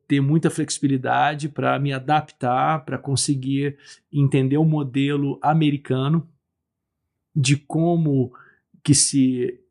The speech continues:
como que se vende, né, uma proposta de valor, como que se posiciona a marca,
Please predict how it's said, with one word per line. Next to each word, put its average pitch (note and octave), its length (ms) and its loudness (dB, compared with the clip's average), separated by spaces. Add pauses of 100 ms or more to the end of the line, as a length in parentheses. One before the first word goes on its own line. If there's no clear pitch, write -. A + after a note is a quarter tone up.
(140)
como F3+ 180 6
que - 80 0
se - 160 2
vende, A#2+ 800 -2 (100)
né, C3 200 -2
uma C#3 200 -2
proposta C3+ 400 -4
de B2 80 -10
valor, C3+ 640 -4
como C3+ 300 -4
que C#3 220 -2
se - 200 -2
posiciona C#3 1080 0
a C3 140 -6
marca, C3 800 -4